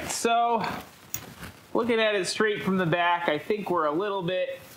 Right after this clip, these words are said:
this way, but we're pretty good this way. And let's go around the side and see how bad we did there. Everything else looks pretty good.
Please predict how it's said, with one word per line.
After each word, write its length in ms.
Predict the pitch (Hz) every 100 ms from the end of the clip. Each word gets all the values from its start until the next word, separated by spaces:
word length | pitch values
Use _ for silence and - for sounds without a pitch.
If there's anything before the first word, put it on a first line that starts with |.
| - _ _
this 340 | 165 170 -
way, 260 | 147 123 127
but 160 | 143 170
we're 120 | 190
pretty 260 | 254 294
good 240 | 311 277 196
this 220 | 254 262
way. 400 | 156 131 156 190 - - _ _ _ - _ -
And 240 | 160 180
let's 180 | 190 208
go 120 | 247
around 240 | 240 226 208
the 60 |
side 360 | 185 220 220 202
and 140 | 165
see 160 | 147 185
how 120 | 180
bad 300 | 170 170 170
we 80 | 165
did 240 | 165 160
there. 380 | 143 165 131 120 - -
Everything 260 | 202 202
else 240 | 175 214 -
looks 160 | 135
pretty 220 | - 180 139
good. 340 | 170 156 104